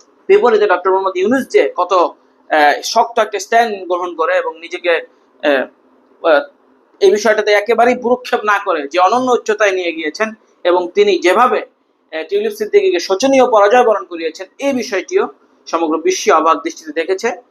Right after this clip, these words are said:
এবং মুগ্ধ হয়েছে। সার কথা হচ্ছে এই যে টিউলিপ সিদ্দিকী নিজের অপকর্ম ঢাকার জন্যই মূলত ডক্টর মোহাম্মদ ইউনূসকে সাক্ষাতের আহ্বান করেছেন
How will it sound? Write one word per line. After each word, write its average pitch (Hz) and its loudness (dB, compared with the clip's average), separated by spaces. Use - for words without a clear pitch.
এবং 156 -2
মুগ্ধ 247 2
হয়েছে। 147 -2
সার 165 -2
কথা 185 0
হচ্ছে 180 -2
এই 214 0
যে 160 -6
টিউলিপ 190 4
সিদ্দিকী 202 -4
নিজের 170 -2
অপকর্ম 185 0
ঢাকার 170 -2
জন্যই 196 0
মূলত 190 -2
ডক্টর 165 -8
মোহাম্মদ 160 -8
ইউনূসকে 160 -8
সাক্ষাতের 156 -6
আহ্বান 156 2
করেছেন 185 -2